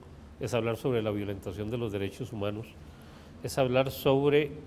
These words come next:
la capacidad que puede tener un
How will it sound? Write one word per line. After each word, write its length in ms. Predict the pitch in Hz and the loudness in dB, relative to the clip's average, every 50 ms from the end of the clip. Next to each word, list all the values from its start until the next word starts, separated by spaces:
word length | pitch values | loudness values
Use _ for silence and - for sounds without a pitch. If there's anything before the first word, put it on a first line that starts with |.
| - - - - - - | -16 -16 -16 -16 -14 -10
la 400 | 123 120 123 123 120 117 113 - | -8 -4 0 2 2 2 2 0
capacidad 720 | - 123 113 - 127 113 - - 123 120 123 131 143 147 147 | -2 -2 0 0 0 -2 -2 -2 -2 2 2 4 2 2 0
que 120 | - 139 | -2 -4
puede 300 | 127 - 135 131 143 156 | -2 2 2 4 4 2
tener 440 | 147 - 131 120 123 135 147 156 165 - - - - - - - - - - - - - | 2 -2 -2 0 0 0 0 -2 -4 -8 -12 -14 -16 -16 -16 -16 -16 -16 -18 -16 -8 -4
un 500 | 135 135 143 151 156 156 156 160 156 | 0 0 0 2 0 0 0 -2 -4